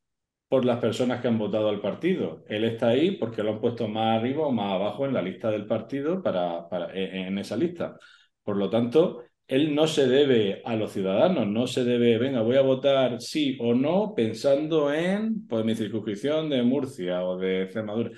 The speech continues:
No, no, él lo hace simplemente pensando, "A ver, el que me ha puesto aquí, ¿qué quiere que yo vote? Eh,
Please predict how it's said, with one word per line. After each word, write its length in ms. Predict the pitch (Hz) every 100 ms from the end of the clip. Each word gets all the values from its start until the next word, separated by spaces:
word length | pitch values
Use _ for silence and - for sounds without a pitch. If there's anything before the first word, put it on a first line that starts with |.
| - - -
No, 140 | 127
no, 320 | 151 160 - - _ -
él 240 | 117 123
lo 180 | 127 139
hace 180 | 147 160
simplemente 440 | 165 139 147 151
pensando, 420 | 147 135 135 123
"A 40 | 117
ver, 100 | 110
el 100 | 110
que 80 | 127
me 80 |
ha 100 | 160
puesto 260 | 175 170 165
aquí, 220 | 147 185
¿qué 160 | 170 139
quiere 280 | 139 131 120
que 180 | 120 113
yo 140 | 104
vote? 480 | 98 90 80 87
Eh, 60 | 107